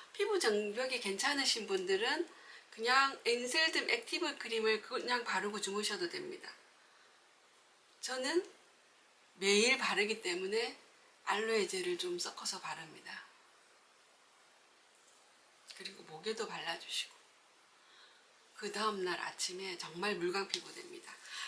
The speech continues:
그래서 내가 좀 더 많이 효과를 보고 싶다 하시는 분들은 알로에 젤 양을 줄이고 액티브 크림만 바르셔도 됩니다. 그리고 이 인셀듬 액티브 크림을 바르고 나서 내 얼굴이 너무 따끈거리고 화끈거릴 수가 있습니다. 한 일주일쯤 바르다 보면.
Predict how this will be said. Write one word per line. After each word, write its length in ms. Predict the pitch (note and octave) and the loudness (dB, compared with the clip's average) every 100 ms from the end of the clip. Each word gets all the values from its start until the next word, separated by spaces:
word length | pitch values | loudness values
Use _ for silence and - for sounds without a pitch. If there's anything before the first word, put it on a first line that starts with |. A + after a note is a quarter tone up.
| - | -8
그래서 640 | - B3+ B3+ C4 C#4+ E4 - - - - - | 0 2 4 4 6 4 0 -14 -16 -20 -14
내가 260 | G3 G#3 C4+ | 0 6 8
좀 160 | C4 A3+ | 6 2
더 140 | A3+ | 6
많이 260 | F3+ F3 G#3 | 8 8 4
효과를 380 | E4+ - E4+ G#3 | 4 8 8 8
보고 200 | F3 F#3+ | 2 2
싶다 340 | - - E3+ | 2 2 4
하시는 420 | E3+ - C4+ A#3 | 4 4 2 0
분들은 460 | E3+ D#3 F3+ G3+ - - - - | -4 -2 0 0 0 -8 -14 6
알로에 440 | G#3 A#3 C#4+ C#4 | 8 8 8 8
젤 220 | G#3 G3+ | 8 6
양을 320 | F#3 D#3 F3 F3 | 8 8 6 4
줄이고 480 | A3+ G#3+ F3 A3+ - | 2 0 0 -2 0
액티브 440 | G#3+ - - C#4+ | -2 0 -4 -4
크림만 360 | - A#3 G3+ F#3 | -4 -4 -2 -2
바르셔도 480 | E3+ E3 E3 F3 D#3+ | -2 -4 -4 -4 -8
됩니다. 380 | C#3+ C#3 A#2+ - - - - - - - | -10 -12 -12 -12 -14 -16 -10 -8 -8 -6
그리고 460 | C4+ C4 B3+ B3+ | -2 -2 0 0
이 100 | - B3+ C4 | 2 2 2
인셀듬 520 | D4 C#4+ E4+ E4+ E4 - | 2 4 8 8 8 4
액티브 460 | A3+ - D4+ D4 | 0 0 -6 -6
크림을 340 | C#4 D#4 D4+ - | -4 0 0 2
바르고 400 | - G#3 A3+ A#3 | 2 2 2 4
나서 480 | F3+ F3 A3+ F3+ - - - | 4 6 6 4 2 -10 -6
내 100 | A#3 | 4
얼굴이 500 | C4 G3 G#3+ A3+ A#3+ | 6 6 4 2 0
너무 240 | G3+ G3 G#3 | 2 2 4
따끈거리고 720 | C4+ - C#4+ C4 A#3 G#3+ G#3 | 4 4 -4 -2 0 2 2
화끈거릴 840 | - - F4 C#4+ B3+ G#3+ F3+ - | 2 0 -4 -4 0 0 -2 -2
수가 300 | - A#3 B3 | 0 4 4
있습니다. 480 | F3 - F#3 F#3 E3+ | 4 2 0 2 2
한 240 | - A#3 | 2 0
일주일쯤 640 | - D4 - C#4+ - G#3+ | 0 2 2 2 0 0
바르다 340 | F3 F3 F3+ F3+ | 0 -2 0 0
보면. 460 | E3+ E3+ F#3 B3 | 2 2 6 4